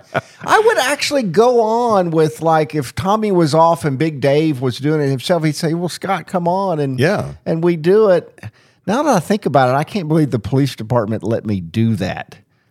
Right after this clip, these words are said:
Speaker 2: I can't either.
Speaker 1: <laughs> Maybe they didn't know. I can't remember. <laughs>
Speaker 2: I can't believe I got away with everything I got away with back then.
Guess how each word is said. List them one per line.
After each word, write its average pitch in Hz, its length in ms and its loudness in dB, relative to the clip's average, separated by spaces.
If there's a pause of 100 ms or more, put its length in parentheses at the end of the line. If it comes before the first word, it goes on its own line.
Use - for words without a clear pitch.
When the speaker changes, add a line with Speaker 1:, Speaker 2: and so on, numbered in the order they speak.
Speaker 2:
I 87 60 -4
can't 104 300 -2
either. 87 240 -4 (420)
Speaker 1:
<laughs> - 480 -10
Maybe 185 380 2
they 170 180 2
didn't 143 320 -4
know. 127 280 0
I 117 120 0
can't 127 240 -4
remember. 131 640 0
<laughs> - 1600 -4
Speaker 2:
I 202 80 0
can't 190 300 0
believe 120 240 0
I 101 80 2
got 117 180 0
away 92 160 -2
with 80 140 -4
everything 87 380 -4
I 90 60 -2
got 92 160 0
away 90 180 -2
with 90 240 -2
back 90 220 0
then. 85 240 -2